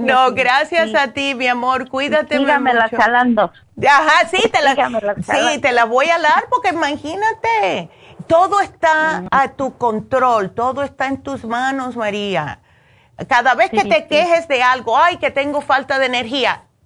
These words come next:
Speaker 1: eso está en mis manos. No me voy a comer esto,
Speaker 2: Ajá.
Speaker 1: no voy a hacer lo otro. Voy a salir a caminar para sudar un poco de esa grasa, porque esos son los triglicéridos. Se bajan sudando. ¿Ves?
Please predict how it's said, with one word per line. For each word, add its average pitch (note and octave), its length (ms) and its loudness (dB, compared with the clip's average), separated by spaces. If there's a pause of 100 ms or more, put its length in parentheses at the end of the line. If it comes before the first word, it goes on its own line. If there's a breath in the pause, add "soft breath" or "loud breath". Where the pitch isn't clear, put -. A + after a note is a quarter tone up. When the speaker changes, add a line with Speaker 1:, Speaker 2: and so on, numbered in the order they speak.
Speaker 1:
eso C4 400 0
está A#3+ 280 -2
en A#3 100 -4
mis A3+ 180 -6
manos. F#3+ 480 -2 (380 soft breath)
No G#3+ 320 0
me C#4+ 100 0
voy C4 240 -2
a C4 80 2
comer B3+ 320 -4
esto, G#3+ 320 -4
Speaker 2:
Ajá. E3+ 80 -4
Speaker 1:
no G3+ 200 0
voy C4 200 0
a C4+ 40 0
hacer C4 220 -2
lo C4 120 0
otro. F#3+ 220 -4
Voy D4 180 0
a F4+ 60 0
salir F4+ 320 0
a E4 60 2
caminar D#4 440 -2
para A#3+ 280 0 (280 loud breath)
sudar C4+ 560 0
un B3+ 180 -6
poco C4 280 -2
de G#3+ 80 0
esa A#3 240 -2
grasa, A3 500 0 (100)
porque A3+ 200 0
esos F#4 180 -4
son B3+ 140 -4
los B3 120 -10
triglicéridos. E3+ 800 -6 (400 soft breath)
Se A#3 120 0
bajan E4 440 0
sudando. C4+ 600 -2 (720 soft breath)
¿Ves? B3+ 400 -2